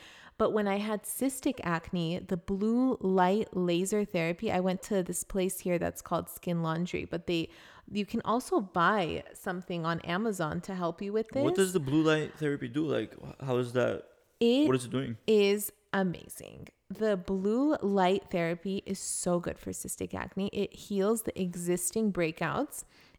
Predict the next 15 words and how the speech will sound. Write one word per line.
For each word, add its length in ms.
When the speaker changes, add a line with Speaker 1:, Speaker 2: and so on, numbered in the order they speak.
Speaker 1:
and 100
then 100
prevents 440
new 240
ones 420
by 160
killing 380
the 80
bacteria 560
responsible 480
for 260
most 320
acne. 480
Speaker 2:
Okay. 240
Speaker 1:
And 420